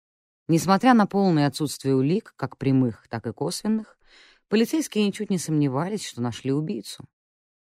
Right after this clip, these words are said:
Главный консьерж в колледже, мистер Моррис,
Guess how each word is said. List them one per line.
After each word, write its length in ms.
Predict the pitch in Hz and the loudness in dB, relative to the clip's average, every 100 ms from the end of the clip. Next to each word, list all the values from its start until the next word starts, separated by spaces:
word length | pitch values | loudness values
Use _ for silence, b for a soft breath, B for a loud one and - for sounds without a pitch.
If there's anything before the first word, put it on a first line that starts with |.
| - | -4
Главный 460 | 120 165 151 156 | 4 6 6 4
консьерж 500 | 151 147 139 160 143 | 2 0 0 -2 -4
в 80 | - | -6
колледже, 500 | - 233 185 117 123 | -4 0 0 -2 -2
мистер 460 | 123 147 139 131 117 | 0 0 0 -8 -6
Моррис, 640 | 156 156 117 71 - - | -2 -2 -4 -10 -18 -20